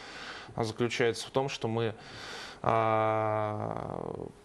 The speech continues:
мы сейчас для Баста являемся реальным андеррайтером. То есть мы не просто их упаковали для того, чтобы вывести на биржу, мы их реально продаём.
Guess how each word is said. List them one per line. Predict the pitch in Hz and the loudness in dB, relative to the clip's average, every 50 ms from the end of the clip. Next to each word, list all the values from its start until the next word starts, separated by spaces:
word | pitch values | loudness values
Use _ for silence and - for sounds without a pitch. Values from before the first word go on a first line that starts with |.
| - - - - - | -20 -20 -18 -14 -8
мы | - 127 127 139 135 | -2 2 4 4 4
сейчас | - - 123 - 147 135 120 110 | 2 0 2 4 6 6 6 6
для | 117 123 | 4 4
Баста | 120 127 160 170 165 - - 127 | 6 6 4 4 2 2 0 0
являемся | 117 113 120 131 127 123 - - | 2 4 4 2 2 2 0 0
реальным | 117 117 117 117 117 110 110 107 | 2 2 2 2 0 -2 -2 0
андеррайтером. | 107 101 123 117 107 107 104 - - - - 117 - | 2 2 4 4 2 0 -2 -4 -6 -8 -10 -10 -10
То | - | -8
есть | - - - | -8 -4 -2
мы | 120 113 | 0 0
не | 113 | 2
просто | - - 135 170 170 - - - 110 | 4 4 4 4 2 0 0 0 0
их | 104 - - 120 117 - - - - - 131 | 0 0 0 -2 0 0 -2 -4 -2 0 -2
упаковали | 131 - 127 - - 127 123 123 123 117 110 110 | 0 2 2 4 6 6 6 6 6 2 2 0
для | - - 110 | -4 -6 -4
того, | - - 113 110 110 | 0 0 2 2 2
чтобы | 113 - - - 117 113 | 0 -2 -2 0 2 4
вывести | 113 113 107 107 - - - - | 4 4 2 0 -2 -4 -6 -4
на | 110 107 104 | -2 -2 -2
биржу, | 101 110 110 107 - - 113 | 0 -2 -2 -2 -2 -2 0
мы | 123 131 | 0 0
их | - - | 2 2
реально | 117 117 120 120 117 117 | 2 2 2 2 0 0
продаём. | - 127 117 107 110 113 113 110 104 101 101 | 0 0 2 2 2 2 2 2 0 -2 -6